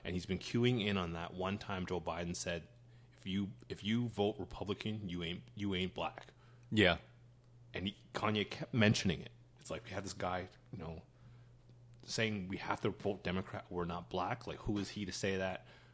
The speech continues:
Speaker 1: I feel like Joe Biden shouldn't have said that.
Speaker 2: Yeah.
Speaker 1: 'Cause it's over. Kanye's gonna drop a mixtape about that.
Speaker 2: Yeah, well, Joe Biden being on a,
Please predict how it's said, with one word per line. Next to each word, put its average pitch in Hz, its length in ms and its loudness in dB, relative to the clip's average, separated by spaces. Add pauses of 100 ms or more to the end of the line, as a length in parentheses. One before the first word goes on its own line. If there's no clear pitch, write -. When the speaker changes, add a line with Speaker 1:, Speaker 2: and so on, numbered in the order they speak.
(180)
Speaker 1:
I - 100 -20
feel 107 160 0
like 98 160 0
Joe 92 140 2
Biden 87 340 0
shouldn't 92 260 -2
have - 40 -6
said 92 180 2
that. 90 220 -4 (420)
Speaker 2:
Yeah. 98 220 8
Speaker 1:
'Cause 82 120 2
it's - 100 2
over. 85 320 2 (500)
Kanye's 101 300 2
gonna 92 140 -2
drop 92 180 2
a 87 40 -4
mixtape 92 480 -2 (240)
about 85 280 -4
that. - 220 -8 (580)
Speaker 2:
Yeah, 139 260 12
well, 90 420 8 (200)
Joe 101 200 6
Biden 110 720 6 (540)
being 101 340 8
on 92 540 4 (920)
a, 87 500 6